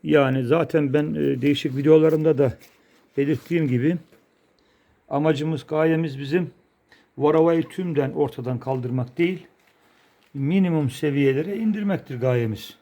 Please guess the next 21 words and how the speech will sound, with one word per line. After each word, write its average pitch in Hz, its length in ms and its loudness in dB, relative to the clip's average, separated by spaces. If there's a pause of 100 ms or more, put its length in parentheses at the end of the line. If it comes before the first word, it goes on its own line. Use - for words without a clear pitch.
(720)
Çünkü 143 300 -8
bunu 156 140 -2
ortadan 165 360 0
kaldırmak 156 480 -2
eşyanın 151 420 -2
tabiatına 139 560 0
aykırıdır. 160 640 -4 (840)
Yani 135 200 -4
sünnetullah'a 151 640 -2
aykırıdır. 123 640 0 (1120)
Ee, 127 540 -2
kainatta 156 480 -2
her 160 240 2
şey 147 380 -4 (280)
yerli 147 360 0
yerinde 135 460 0
ve 147 80 2
hesaplı 135 440 -8
bir - 40 -14
şekilde 123 420 -6
yaratılmıştır. 123 800 -2